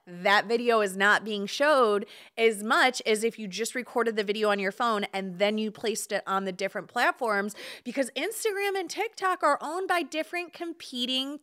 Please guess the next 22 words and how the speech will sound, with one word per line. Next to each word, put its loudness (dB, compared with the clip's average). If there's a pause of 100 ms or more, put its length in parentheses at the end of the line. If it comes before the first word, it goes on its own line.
people. -2 (280)
So -4
there's -4
so 0
much, -2
you -8
know, 0
science -6
and -4
knowledge 0
that 0
goes -2
behind -2
it, 0 (340)
um, 2
that 4
you -2
need 0
to -4
know 6
about, 0
right? 2